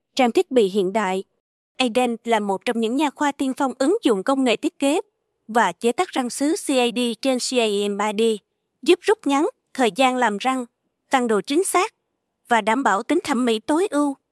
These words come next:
Hệ thống máy chụp phim Citicon Beam ba D, máy scan Bicep trios, được nhập khẩu từ châu Âu, hỗ trợ quá trình chẩn đoán và điều trị đạt hiệu quả cao nhất. Bốn chấm ba. Đảm bảo chất lượng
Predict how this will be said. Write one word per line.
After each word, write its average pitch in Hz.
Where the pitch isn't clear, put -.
Hệ -
thống 339
máy 359
chụp 247
phim 262
Citicon 247
Beam 247
ba 233
D, 214
máy 277
scan 262
Bicep 240
trios, 226
được 254
nhập 262
khẩu 269
từ 277
châu 285
Âu, 269
hỗ 226
trợ 226
quá -
trình 214
chẩn 214
đoán 254
và 247
điều 214
trị 202
đạt 190
hiệu 202
quả 196
cao 254
nhất. 247
Bốn 254
chấm 285
ba. 262
Đảm 214
bảo 214
chất -
lượng 196